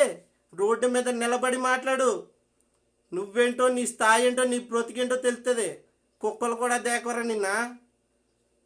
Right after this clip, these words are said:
తప్పుడు నాయాల, మరొకసారి కోపు కులస్తుడిగా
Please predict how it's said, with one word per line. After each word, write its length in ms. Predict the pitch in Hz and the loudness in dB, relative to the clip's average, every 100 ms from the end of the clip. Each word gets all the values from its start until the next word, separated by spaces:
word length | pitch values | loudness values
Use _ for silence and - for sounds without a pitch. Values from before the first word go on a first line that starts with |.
| _ _ _ _ _ _ _ _ _ _ _ _ _ _ _ _ - | _ _ _ _ _ _ _ _ _ _ _ _ _ _ _ _ -16
తప్పుడు 420 | 135 - - 139 143 | -16 -16 -16 -12 -10
నాయాల, 320 | 143 143 143 135 135 _ _ _ _ _ _ _ _ _ - | -8 -8 -8 -10 -12 _ _ _ _ _ _ _ _ _ -8
మరొకసారి 760 | 160 185 208 202 208 202 214 220 - | -4 -2 -2 -4 0 0 0 -2 -2
కోపు 320 | 190 196 220 214 | -2 -2 -6 -8
కులస్తుడిగా 640 | 214 214 202 214 214 214 | -4 -2 -2 -6 -4 0